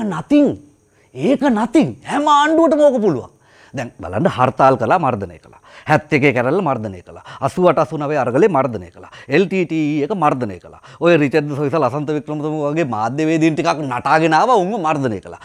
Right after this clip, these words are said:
ත්‍රීමා විතාන වගේ යුනිවර්සිටි කාරයෝ වගේක් නටාගෙන ආවා ඔළුවට පරාලන ගහලා මර්ධනය කළේ. ඈ තව නූලක් එහෙම වුණා නම් අපි අයි එස් අයි එස් එකත් මර්ධනය කරනවා.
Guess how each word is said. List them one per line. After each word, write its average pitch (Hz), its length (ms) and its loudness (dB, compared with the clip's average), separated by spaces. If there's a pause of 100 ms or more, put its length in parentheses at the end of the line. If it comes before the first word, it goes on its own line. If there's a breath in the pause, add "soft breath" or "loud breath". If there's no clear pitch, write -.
(160 loud breath)
ත්‍රීමා 202 420 4
විතාන 185 280 2
වගේ 180 240 0
යුනිවර්සිටි 175 400 -2
කාරයෝ 180 320 2
වගේක් 170 220 0
නටාගෙන 170 440 -4
ආවා 226 180 2
ඔළුවට 180 400 4
පරාලන 170 480 0
ගහලා 214 300 2
මර්ධනය 214 360 0
කළේ. 104 220 -12 (180 loud breath)
ඈ 1077 180 -2 (220 loud breath)
තව 175 160 4 (100)
නූලක් 269 460 4
එහෙම 285 200 4
වුණා 240 320 2
නම් 214 160 -4 (340 soft breath)
අපි 107 240 -10
අයි 143 220 -2
එස් 151 140 -6
අයි 160 160 0
එස් 147 120 -6
එකත් 156 200 -4
මර්ධනය 185 380 -4
කරනවා. - 340 -12